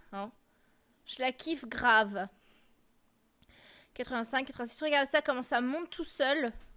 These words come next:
Euh, c'en est où, là ? On ira l'emmener au pot tout à l'heure pour qu'elle ait peut-être au moins le niveau deux. Peut-être elle aura pas tout de suite, mais au moins qu'elle avance un peu. Voilà, ça c'est super.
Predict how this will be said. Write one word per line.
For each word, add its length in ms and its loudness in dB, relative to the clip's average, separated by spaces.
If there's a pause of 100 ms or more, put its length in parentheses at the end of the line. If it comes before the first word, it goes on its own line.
(680)
Euh, 320 4
c'en 240 -2
est 120 0
où, 100 -2
là ? 240 4
On 140 -2
ira 240 4
l'emmener 320 2
au 80 2
pot 280 0
tout 200 0
à 80 4
l'heure 340 0 (120)
pour 140 -14
qu'elle 200 -2
ait 240 0
peut-être 420 -4 (160)
au 80 0
moins 200 2
le 40 -2
niveau 260 -2
deux. 300 -2 (1300)
Peut-être 200 -2
elle 120 4
aura 140 4
pas 120 0
tout 140 -10
de 40 -14
suite, 300 -8
mais 320 -6
au 140 -4
moins 180 -2
qu'elle 160 -2
avance 320 -2
un 100 -2
peu. 220 -4 (1080)
Voilà, 440 4
ça 160 -8
c'est 140 -12
super. 500 -2